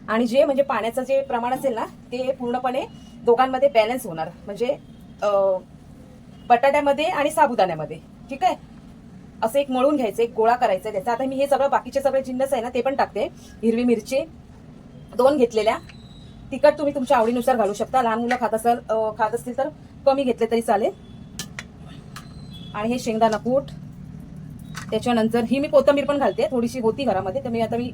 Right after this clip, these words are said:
कोथिंबीर पण घालते. उपवासासाठी करत नाहीये मी, घरी असेच खाण्यासाठी करते. उपवासासाठी करत असाल तर जे चालतं तुम्हाला, ते तुम्ही घालू शकता. आणि हे असं ना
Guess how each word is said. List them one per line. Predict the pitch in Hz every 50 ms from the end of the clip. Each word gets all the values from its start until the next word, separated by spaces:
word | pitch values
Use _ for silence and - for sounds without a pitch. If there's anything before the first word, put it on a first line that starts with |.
| - -
कोथिंबीर | 233 226 240 233 233 220
पण | 247 240
घालते. | 233 190 165 - 247
उपवासासाठी | 226 170 - 233 233 240 233 226 220 233
करत | - 214 214 214 240
नाहीये | 240 247 226 190 185
मी, | 185 226 - - - - - - - - - - - - - 208
घरी | 240 226 233
असेच | 220 214 226 -
खाण्यासाठी | - 226 202 202 202 214 220 226
करते. | 220 220 214 - 240
उपवासासाठी | 226 - - 214 208 226 214 220 202 220
करत | 208 214 208 208 208
असाल | 208 - 214 202 -
तर | 220 220 220 - - - - - - - - - -
जे | 190 233 233
चालतं | - 247 220 208 - 262 254
तुम्हाला, | 262 233 214 208 220 294 392 - - - - - - - -
ते | 240 233
तुम्ही | 240 254 240 269 381 - - - - - - - - - - - - - - - - -
घालू | 202 226 226
शकता. | 226 226 196 - - 240 330 349 - 214
आणि | 226 240
हे | 254
असं | 277 247 240 269 269
ना | 302 392